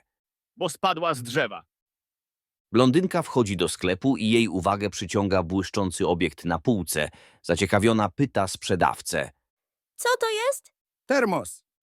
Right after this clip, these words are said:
Speaker 2: odpowiada sprzedawca.
Speaker 3: "Do czego służy?"
Speaker 2: pyta znów blondynka.
Speaker 4: "Pomaga utrzymać gorące rzeczy gorącymi,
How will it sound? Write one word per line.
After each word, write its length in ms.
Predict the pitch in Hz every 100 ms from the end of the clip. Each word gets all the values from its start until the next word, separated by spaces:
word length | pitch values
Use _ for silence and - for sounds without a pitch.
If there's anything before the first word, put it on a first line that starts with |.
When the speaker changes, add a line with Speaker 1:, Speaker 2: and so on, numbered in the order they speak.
| _ _ _
Speaker 2:
odpowiada 500 | - - 76 73 64
sprzedawca. 640 | - - 80 65 - 69 55 _ _ _ _ _ _ _ -
Speaker 3:
"Do 120 | 285
czego 280 | 294 208 214
służy?" 480 | 220 196 190 220 320 _ _ _ _ _
Speaker 2:
pyta 260 | 76 73
znów 260 | 69 82 71
blondynka. 600 | 71 78 73 73 - 67 - _ _ _ _
Speaker 4:
"Pomaga 520 | - 165 214 247 226
utrzymać 560 | 233 220 - 240 247 185
gorące 520 | 160 220 233 233 226
rzeczy 320 | 214 233 220
gorącymi, 840 | 196 214 226 226 233 190 107 95 170